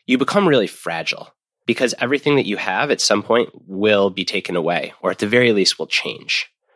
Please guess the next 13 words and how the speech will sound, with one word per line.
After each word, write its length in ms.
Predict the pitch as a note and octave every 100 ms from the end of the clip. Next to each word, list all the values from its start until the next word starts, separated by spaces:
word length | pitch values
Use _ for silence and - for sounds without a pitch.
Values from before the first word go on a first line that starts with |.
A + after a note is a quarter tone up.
| _ _
Whereas 540 | C3+ C3 C3 B2+ - - _ _
when 340 | B2+ C3 B2+ -
you 120 | C3
define 320 | - C#3 F3+
yourself 560 | D#3+ - B2 A#2+ - - _
by 260 | A2 G#2+
who 200 | - -
you 200 | C#3+ A2+
are, 360 | - A2 G#2+ D#2
or 60 | F2
what 140 | -
he 140 | -
called 300 | F2+ G2+ F2